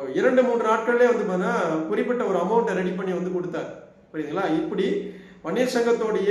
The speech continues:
விஷயத்துக்காகவும் அண்ணன் மாவீரன் ஜெயகுரு அவர்களுடைய விஷயத்துக்காகவும் பின்னாடி இருந்து வந்து பாத்தீங்கன்னா பெரும்பகுதியாக செயல்பட்டவர்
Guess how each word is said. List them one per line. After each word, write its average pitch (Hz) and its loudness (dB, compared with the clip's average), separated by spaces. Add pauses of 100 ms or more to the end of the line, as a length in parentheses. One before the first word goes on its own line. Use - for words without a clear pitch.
(160)
விஷயத்துக்காகவும் 208 -2
அண்ணன் 185 -2
மாவீரன் 196 -2
ஜெயகுரு 214 0
அவர்களுடைய 180 -2 (440)
விஷயத்துக்காகவும் 196 0
பின்னாடி 247 4
இருந்து 226 2
வந்து 185 -2
பாத்தீங்கன்னா 180 -2
பெரும்பகுதியாக 202 0
செயல்பட்டவர் 180 -4